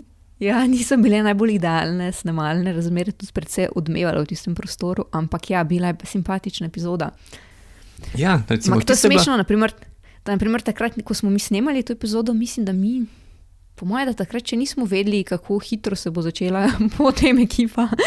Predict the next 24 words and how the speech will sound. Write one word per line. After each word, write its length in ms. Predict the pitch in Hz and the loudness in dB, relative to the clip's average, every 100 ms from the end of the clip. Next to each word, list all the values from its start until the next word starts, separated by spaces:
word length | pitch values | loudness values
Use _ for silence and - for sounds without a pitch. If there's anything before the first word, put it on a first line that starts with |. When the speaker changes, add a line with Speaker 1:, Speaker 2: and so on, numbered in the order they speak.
| 719 - | 2 2
Speaker 1:
ekipa 440 | 202 - 196 190 | 2 0 -2 -2
pod 160 | 180 185 | -4 -4
črto 280 | 170 - 170 | -4 -6 -10
spreminjati, 760 | - 175 175 180 170 165 - | -6 -4 -2 0 -2 -4 -8
eh, 240 | 170 165 185 | -10 -8 0
Speaker 2:
Ne, 220 | 120 190 | 6 8
nismo 240 | 226 247 | 8 8
Speaker 1:
rast. 80 | 180 | 6
Speaker 2:
vedeli. 240 | 147 113 415 - - | 8 6 4 -2 -10
Speaker 1:
Ne. 200 | 202 190 196 330 | -6 -4 -4 -6
Speaker 2:
Sploh 300 | - - 147 | -2 -2 0
ne. 120 | 120 - - - - - - - - - - | -2 -6 -20 -20 -20 -20 -20 -20 -20 -20 -20
Pa 140 | - 135 | -14 -6
se 140 | - | -2
je 80 | 156 | 0
pa 160 | 156 156 | 4 4
res 180 | 156 | 4
tako, 300 | - - 139 113 | 0 0 2 0
pač, 460 | - - - - - - 131 | -6 -6 -6 -10 -8 -6 -6
so 160 | - | -8
se 140 | 131 123 | -2 0
življenjske 420 | 127 127 139 - | 4 4 2 2
okoliščine 640 | 131 117 131 127 - 117 | 2 2 0 0 0 0
začele 380 | 113 113 120 120 | 0 -2 0 0